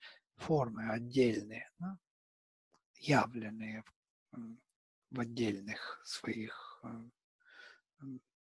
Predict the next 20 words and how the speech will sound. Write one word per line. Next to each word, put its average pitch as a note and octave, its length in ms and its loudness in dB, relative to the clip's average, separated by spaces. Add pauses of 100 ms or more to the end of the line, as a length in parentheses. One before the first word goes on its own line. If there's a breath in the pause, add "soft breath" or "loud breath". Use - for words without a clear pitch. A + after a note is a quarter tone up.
(220)
форме, - 580 -4
да? G3+ 180 -2 (120)
В - 40 -8
отдельной A#2+ 360 -4
форме. - 400 -14 (840 soft breath)
Э, D3 340 -6 (800 soft breath)
то D3+ 100 -4
есть - 340 -4
вот D3+ 160 -2
эта C#3 180 2
формация D3 800 8
всех - 420 -2
вещей A#2 640 -2
индивидуально, C#3 800 0
она D#3 180 -2
тоже D#3 320 2
связана B2 600 4
с - 180 -6
его A#2 440 -2
энергией. - 800 -6